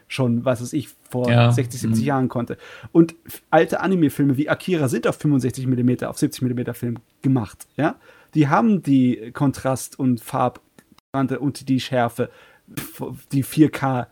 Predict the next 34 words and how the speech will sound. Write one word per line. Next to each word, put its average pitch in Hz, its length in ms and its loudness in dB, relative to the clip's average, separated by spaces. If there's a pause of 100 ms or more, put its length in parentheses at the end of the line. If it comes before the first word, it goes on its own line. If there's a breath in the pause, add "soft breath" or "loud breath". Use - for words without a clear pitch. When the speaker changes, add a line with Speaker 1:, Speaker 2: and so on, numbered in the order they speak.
(120)
Speaker 1:
sozusagen 131 580 0
gleich 127 460 0
geht. - 300 -6 (760 loud breath)
Und 160 160 2
das 156 160 2
ist, 135 160 -6
was 175 120 -4
weiß 226 80 0
ich, 208 60 -2
dreißig 196 280 -4
Jahre 240 220 0
her 214 180 0
oder 202 100 -4
mehr. 226 320 -2 (800 loud breath)
Da, 208 220 -6
da, 202 160 -8
da, 190 140 -8
ich, 170 220 -8
ich 160 100 -6
kapier 147 320 2
es 131 120 -2
nicht, 123 180 -6
ich 147 120 -8
weiß 131 200 2
nicht. 127 120 -2
Es 156 240 0
hört 208 140 2
sich 180 140 -2
alles 180 180 -2
für 170 140 -2
mich 165 120 -2
nur 156 200 4
nach, 139 160 0 (100)
äh, 143 140 0